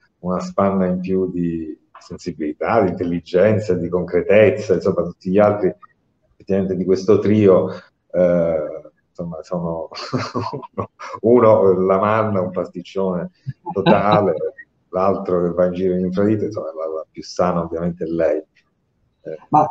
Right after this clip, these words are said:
Speaker 2: infatti la bellezza è che restituite una verità che davvero non, eh, io fatico, faticavo a pensare che fosse, che dietro ci fosse uno studio, perché sembravate talmente naturali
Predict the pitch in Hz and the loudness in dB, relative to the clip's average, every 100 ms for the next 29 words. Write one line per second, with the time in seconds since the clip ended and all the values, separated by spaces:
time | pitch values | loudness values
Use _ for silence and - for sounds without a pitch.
0 | - 139 135 233 175 151 143 185 240 - | 0 0 4 4 6 6 4 2 2 2
1 | 139 151 143 165 - - 185 185 151 127 | 0 4 4 4 0 -2 -2 0 0 2
2 | 127 135 156 151 165 139 135 117 101 104 | 2 2 2 2 2 0 0 0 2 0
3 | 107 - _ _ _ 156 135 151 151 226 | -4 -8 _ _ _ 0 2 2 2 4
4 | 208 143 139 131 135 135 131 131 127 127 | 4 4 2 2 2 4 4 4 2 0
5 | 123 - - - - 123 - 285 _ _ | -2 -4 -14 -20 -16 -16 -14 -16 _ _
6 | _ _ _ 605 _ _ _ _ _ _ | _ _ _ -20 _ _ _ _ _ _
7 | 269 - 262 - 147 175 214 135 135 131 | -14 0 2 6 4 6 4 6 4 4
8 | 170 196 185 226 160 143 147 180 196 - | 2 2 6 6 8 8 8 8 6 2
9 | - - - 170 170 185 208 190 139 135 | -8 -12 -4 -4 2 6 6 6 2 0
10 | 147 147 - - 156 156 226 202 - 139 | -4 -8 -8 -8 -2 2 2 2 -2 -4
11 | 160 - 147 147 - - 170 160 196 196 | -4 -4 -4 -4 -6 -8 -4 2 4 2
12 | 160 165 - 175 185 - 196 147 143 151 | 0 -4 -4 -8 -6 0 4 4 2 0
13 | 156 196 214 160 143 131 139 123 107 107 | 2 2 0 0 -2 -2 0 0 0 0
14 | 131 160 | -2 -4